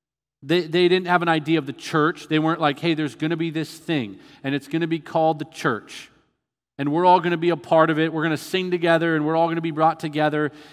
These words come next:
in the, in Jesus." They knew there's a Messiah coming, but they thought the Messiah was just gonna establish the kingdom right then and there, and they were gonna be it. Israel thought they were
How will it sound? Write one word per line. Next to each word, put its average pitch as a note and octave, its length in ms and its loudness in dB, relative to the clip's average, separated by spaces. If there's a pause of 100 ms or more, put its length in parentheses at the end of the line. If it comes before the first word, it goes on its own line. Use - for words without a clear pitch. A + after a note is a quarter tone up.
(160)
in D#3 320 -2 (220)
the, D#3 180 -2
in D#3 220 -4
Jesus." C3 560 -6
They G3 160 2
knew A3+ 140 0
there's G#3 180 2
a G#3 60 0
Messiah G#3+ 500 4
coming, E3 380 2
but D#3+ 120 -2
they G3+ 140 2
thought G3 240 4
the F#3+ 60 -2
Messiah G3 440 4
was F#3 140 2
just F#3+ 240 -2
gonna F3 140 0
establish F#3+ 500 2
the E3+ 100 -4
kingdom G3 380 -6
right F#3+ 200 2
then G3 120 -2
and F#3 120 -2
there, G3+ 240 2 (200)
and E3+ 180 0
they G3 120 6
were G3+ 120 6
gonna F#3 220 -2
be F3 280 -6
it. F#3+ 360 2 (680)
Israel E3 680 0 (1080)
thought D#3 440 4
they G#3+ 340 4
were E3 580 4